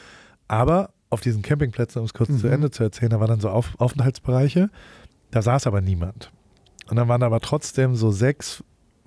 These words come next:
Speaker 1: Feuerstellen, weil die aber kein offenes Feuer wegen den Waldbränden haben wollen,
Speaker 2: Ja.
Speaker 1: waren dort so wirklich relevant große Gasflammen,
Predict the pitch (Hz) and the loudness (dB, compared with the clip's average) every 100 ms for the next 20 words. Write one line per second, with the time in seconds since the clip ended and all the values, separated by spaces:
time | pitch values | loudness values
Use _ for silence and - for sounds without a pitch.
0 | _ - - - 117 131 156 - 151 160 | _ -14 -12 -4 2 4 2 0 0 2
1 | 190 254 - - - - 120 127 117 127 | 2 0 -12 -20 -20 -6 0 2 2 -2
2 | 123 120 107 - 135 139 113 110 104 110 | -2 -4 -6 0 2 2 0 -4 -2 0
3 | 104 101 139 - 117 113 110 113 110 110 | 0 0 0 0 -2 0 0 0 0 0
4 | 131 147 120 - - - - _ _ 110 | 0 0 -2 -10 -20 -20 -20 _ _ 0
5 | 120 139 139 131 131 - 131 127 127 - | 2 2 2 2 2 0 2 2 0 -6
6 | _ _ _ _ _ 123 226 - - 170 | _ _ _ _ _ -2 -2 0 -2 2
7 | 143 135 156 214 - 139 147 156 123 143 | 2 2 0 -4 0 2 2 -2 -2 0
8 | 170 - - - 92 85 90 | 0 -2 -6 -2 -2 -4 -12